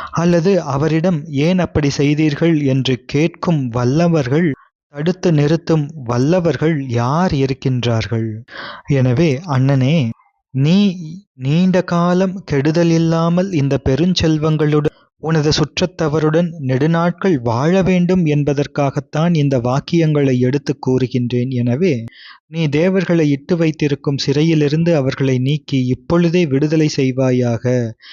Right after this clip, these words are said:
என்று கூறுகின்றார் சிங்கமுகாசுரன். அவர் அறிவாளிகளிலும் மிகுந்த மேம்பாடுடைய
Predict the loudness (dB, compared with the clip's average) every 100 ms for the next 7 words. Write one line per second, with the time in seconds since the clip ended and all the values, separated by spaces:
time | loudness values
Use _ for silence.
0 | -20 -20 _ -6 -2 2 0 0 0 0
1 | 0 -4 0 0 0 -2 -4 -2 0 -2
2 | -2 -2 -4 -2 -2 -2 -2 -2 -2 -4
3 | -2 0 2 2 2 2 2 2 0 0
4 | -2 -2 0 0 0 -2 0 0 0 0
5 | 0